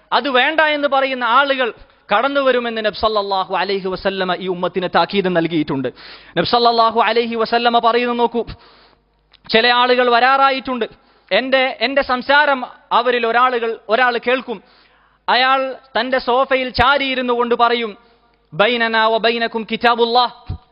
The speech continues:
എനിക്കും നിങ്ങൾക്കുമിടയിൽ, നമുക്കും നിങ്ങൾക്കുമിടയിൽ അള്ളാഹുവിൻ്റെ കിതാബില്ലേ, ഖുർആനില്ലേ, അതിൽ നിങ്ങൾ ഹലാലായി കാണുന്നത് ഹലാലായി കണ്ടോളൂ, അതിൽ ഹറാമായത് നിങ്ങൾ ഹറാമായി സ്വീകരിച്ചോളൂ" എന്ന് പറയുന്ന ഒരു വിഭാഗം വരുമെന്ന്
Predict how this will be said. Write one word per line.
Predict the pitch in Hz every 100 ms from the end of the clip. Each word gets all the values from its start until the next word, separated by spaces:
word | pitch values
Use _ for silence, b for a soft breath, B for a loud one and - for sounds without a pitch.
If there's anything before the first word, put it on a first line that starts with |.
| -
എനിക്കും | 214 247 247
നിങ്ങൾക്കുമിടയിൽ, | 226 240 240 240 233 233 247 254 b b
നമുക്കും | 165 226 277 262 240
നിങ്ങൾക്കുമിടയിൽ | 247 262 254 254 254 262
അള്ളാഹുവിൻ്റെ | 262 277 262 285 277
കിതാബില്ലേ, | 269 277 311 320 269 -
ഖുർആനില്ലേ, | 226 247 311 339 294 175 - b b b
അതിൽ | 208 277 262
നിങ്ങൾ | 247 240
ഹലാലായി | 214 240 247 240 233 226
കാണുന്നത് | 226 226 226 220
ഹലാലായി | 214 226 240 240 240
കണ്ടോളൂ, | 233 240 240 247 b b b
അതിൽ | 208 233 285 - -
ഹറാമായത് | 220 254 285 277 269 262
നിങ്ങൾ | 254 254
ഹറാമായി | 247 233 285 285 269
സ്വീകരിച്ചോളൂ" | 254 277 285 277 277 254 240 b b 165
എന്ന് | 202 214 214
പറയുന്ന | 214 220 208 208
ഒരു | 208
വിഭാഗം | 208 220 226 214
വരുമെന്ന് | 208 233 226 214 202